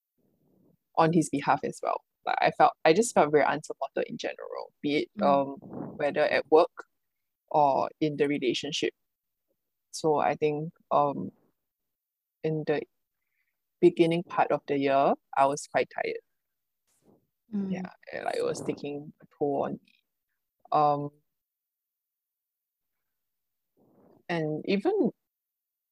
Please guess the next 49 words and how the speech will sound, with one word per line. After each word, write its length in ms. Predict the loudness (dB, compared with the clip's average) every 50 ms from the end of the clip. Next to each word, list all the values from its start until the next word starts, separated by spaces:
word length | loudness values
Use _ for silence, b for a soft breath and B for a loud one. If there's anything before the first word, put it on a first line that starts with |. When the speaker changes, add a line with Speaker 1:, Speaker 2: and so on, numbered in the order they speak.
| _ _ _ _
Speaker 1:
even 220 | 0 0 0 -2 -2
towards 320 | -2 -2 -2 -2 -2 -4
the 140 | -8 -10 -10 _
end 260 | -2 -2 -2 0 -2
of 140 | -4 -6 -6 -8
the 80 | -8 -6
year, 300 | -4 -2 -2 0 0 -2 -4 -6 -10 _ _ _ _ _ _ _ _ _ _ _ -4
I, 240 | -4 -2 -4 -8 -10 _ _ -4
um, 280 | -4 -4 -4 -6 -12 -18 _ _ _ _ _ _ _ _
last 280 | 0 0 0 0 -4 0 0
year, 100 | 0 0 4 2
okay, 220 | 2 4 6 6
last 240 | 6 6 4 4 4
year 100 | 6 6
was 140 | 6 4 0
quite 220 | -2 -2 0 0 0
a, 40 | -6 -8 _ _ _ _ _ _ _ _ _ _ _ _ _ -16 B B B B -16 -4 2 4
I 60 | 6
really 200 | 8 6 6 8 8
wouldn't 360 | 8 8 8 6 6 4 2 2
say 180 | 2 2 2
that 160 | 2 0 -2 -2 -8 _ _ _ -8
twenty 240 | -6 -6 -4 -4 -4
twenty-one 380 | -4 -4 -6 -4 -2 0 0 0
was 160 | 0 -2 0
a 80 | -2 -2
good 180 | 0 -2 0
year 160 | 2 2 2 2 0
for 100 | -12 -18
me 180 | -14 -14 -2 0
because 280 | 0 2 2 4 6
I 100 | 6 6
was 180 | 6 6 4 0 -4 -2
tired 300 | 0 4 4 4 4 4 2
at 80 | -2 -2
the 60 | -4
beginning 260 | -8 -6 -6 -6 -6
of 60 | -6 -6
the 80 | -4
year 300 | -4 0 2 4 4 4 2 b b b b _ 0
and 120 | 2 4
I 60 | 4
was 160 | 4 2 2 2 0
unmotivated 840 | 0 2 2 2 0 0 2 0 0 0 0 -6 -2 _ 0 0 2 0
for 100 | -2 -2
the 80 | -2
second 260 | -4 -4 -6 -6 -8
half 200 | -6 -6 -6 -6
of 80 | -6 -12